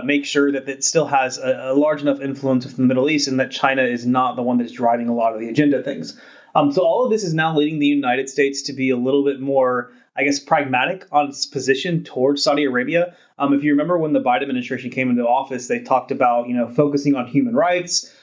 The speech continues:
um, reviewing the relationship overall. Clearly, that's no longer the U S administration's policy, so they are negotiating this kind of trilateral arrangement between the Saudis, um, of course, the Americans, um, and the Israelis.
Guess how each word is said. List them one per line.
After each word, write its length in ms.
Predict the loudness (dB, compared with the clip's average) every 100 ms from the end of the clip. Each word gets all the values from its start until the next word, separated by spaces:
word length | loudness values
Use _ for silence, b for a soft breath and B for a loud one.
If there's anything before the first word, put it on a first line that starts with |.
| B
um, 220 | -2 0 2
reviewing 520 | 2 2 2 0 -2
the 60 |
relationship 680 | -6 -4 0 0 0 -2 0
overall. 560 | 0 2 2 2 0 b b _
Clearly, 360 | 0 2 2
that's 240 | 2 -2 0
no 120 | 0
longer 340 | 2 0 0
the 100 | -2
U 180 | 0 0
S 140 | -2
administration's 580 | -4 -4 -2 -4 -4 -8
policy, 500 | -4 0 2 0 -2
so 160 | 0 0
they 140 | 2
are 160 | 0 0
negotiating 560 | -2 -4 -2 0 0
this 140 | -2 -4
kind 160 | -2
of 60 | -2
trilateral 720 | 0 2 2 2 2 2 0
arrangement 540 | 0 -2 -2 -2 -2
between 320 | -2 -2 0 0
the 60 |
Saudis, 500 | 0 0 2 0 -2 B B B B
um, 160 | -4 -4
of 80 | -6
course, 160 | -12
the 60 | -2
Americans, 640 | 0 2 0 -2 -2 -4
um, 380 | -6 -6 -6 -6
and 160 | -2 0
the 80 | 0
Israelis. 800 | 0 0 2 2 -2 -6 -6